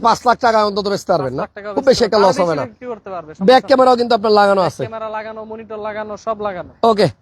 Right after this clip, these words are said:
Speaker 1: ভালো থাকেন, নেক্সট লাইভে দেখা হবে। একজন লিখছে,
Speaker 2: ইনশাল্লাহ।
Speaker 1: "মধ্যবিত্ত ফ্যামিলির কিছু মানুষ গাড়ি কেনার স্বপ্ন দেখার সাহস পায় আমার কারণে।" অনেক ধন্যবাদ,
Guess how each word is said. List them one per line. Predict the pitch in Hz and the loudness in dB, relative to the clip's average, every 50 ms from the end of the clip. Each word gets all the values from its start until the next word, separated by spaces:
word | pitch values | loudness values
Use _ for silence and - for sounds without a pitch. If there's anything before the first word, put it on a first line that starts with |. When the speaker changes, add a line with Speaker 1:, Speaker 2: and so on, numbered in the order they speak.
| _ _ - | _ _ 2
Speaker 1:
ভালো | 185 202 220 247 | 4 4 4 4
থাকেন, | 226 240 233 220 254 254 | 2 2 2 2 2 2
নেক্সট | 240 220 214 - - | 2 0 -2 0 2
লাইভে | 202 202 208 220 | 0 2 2 2
দেখা | 208 208 196 214 | 0 2 2 2
হবে। | 226 220 226 | 2 4 4
একজন | 214 196 185 214 | 2 2 2 0
লিখছে, | 208 208 - 247 | 0 2 2 2
Speaker 2:
ইনশাল্লাহ। | 214 202 202 | 2 4 2
Speaker 1:
"মধ্যবিত্ত | 185 180 202 214 220 220 - 240 | 0 2 0 -2 0 2 2 2
ফ্যামিলির | 220 202 220 214 214 214 214 | 2 2 0 0 0 0 0
কিছু | 190 214 - - 233 | -2 -4 -2 -2 0
মানুষ | 202 202 202 220 214 196 | 2 2 2 2 2 2
গাড়ি | 185 190 185 190 | 2 2 2 2
কেনার | 185 208 196 208 202 | 0 0 0 0 0
স্বপ্ন | - - - 196 185 - - 208 208 | 0 0 0 0 0 0 0 -2 0
দেখার | 202 196 185 196 202 226 - _ _ _ _ _ - | 0 0 2 2 0 0 0 _ _ _ _ _ -12
সাহস | - - 202 202 196 202 208 196 - | -6 0 2 4 6 6 4 2 0
পায় | - - 208 190 185 | 0 2 4 6 6
আমার | 180 180 185 202 208 220 208 | 6 4 4 4 2 2 2
কারণে।" | - 208 196 185 180 170 156 123 _ _ _ _ _ - | 2 2 2 2 0 0 -4 -8 _ _ _ _ _ 0
অনেক | 202 233 262 285 294 254 | 2 6 6 6 6 6
ধন্যবাদ, | 202 254 247 254 247 233 220 202 | 4 2 4 4 4 4 4 2